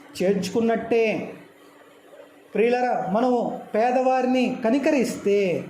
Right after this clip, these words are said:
వారిని ఆదరిస్తే, పరదేశం చేర్చుకుంటే మనము దేవుణ్ణే చేర్చుకున్నట్టే. ప్రియులారా,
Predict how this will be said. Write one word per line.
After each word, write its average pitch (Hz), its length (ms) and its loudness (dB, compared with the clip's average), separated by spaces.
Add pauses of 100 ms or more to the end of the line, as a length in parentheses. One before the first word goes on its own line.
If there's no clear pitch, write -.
వారిని 233 260 0
ఆదరిస్తే, 220 840 0 (360)
పరదేశం 262 460 2
చేర్చుకుంటే 240 920 0
మనము 226 280 0
దేవుణ్ణే 277 760 2
చేర్చుకున్నట్టే. 226 880 0 (720)
ప్రియులారా, 220 600 2